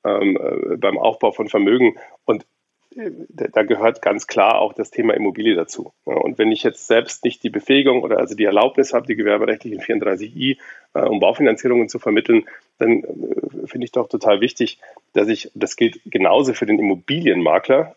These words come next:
ähm, wie für den Versicherungsmakler und das gilt genauso auch für die Bank oder den freien Finanzvertrieb. Also ich stelle halt die Bedürfnisse des Kunden in den Mittelpunkt und sage, ey, eine Immobilie, das ist eine total tolle Sache, da kann ich dich nämlich vierzig Jahre begleiten.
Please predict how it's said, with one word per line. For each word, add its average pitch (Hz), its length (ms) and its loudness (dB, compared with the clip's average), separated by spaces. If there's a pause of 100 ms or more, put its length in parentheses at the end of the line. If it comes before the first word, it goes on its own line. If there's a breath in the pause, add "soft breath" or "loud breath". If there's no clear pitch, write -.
ähm, 104 260 2 (100)
wie 104 120 -6
für 110 100 -14
den 98 140 -10
Versicherungsmakler 98 840 0
und - 100 -6
das - 120 -18
gilt 117 160 0
genauso 117 340 4
auch 107 100 2
für 123 100 -6
die 104 80 -2
Bank 127 340 2
oder 120 160 -2 (100)
den - 20 -20
freien 107 300 -2
Finanzvertrieb. 123 680 -4 (480 soft breath)
Also 107 160 -2 (260)
ich - 140 -12
stelle 113 180 4
halt 123 100 2
die 113 60 -6
Bedürfnisse 113 480 -4
des 101 160 -4
Kunden - 220 0
in 104 60 4
den 101 80 4
Mittelpunkt 101 380 0
und 92 80 -2
sage, 104 240 -2
ey, 131 260 2
eine 107 120 0
Immobilie, 120 440 0
das - 140 -10
ist - 80 -20
eine - 60 -20
total 113 280 0
tolle 110 220 -2
Sache, 113 340 0 (220 soft breath)
da 104 80 -2
kann 120 140 2
ich 110 100 0
dich 107 100 -16
nämlich 110 220 -2
vierzig - 340 -2
Jahre 98 200 0
begleiten. - 420 -2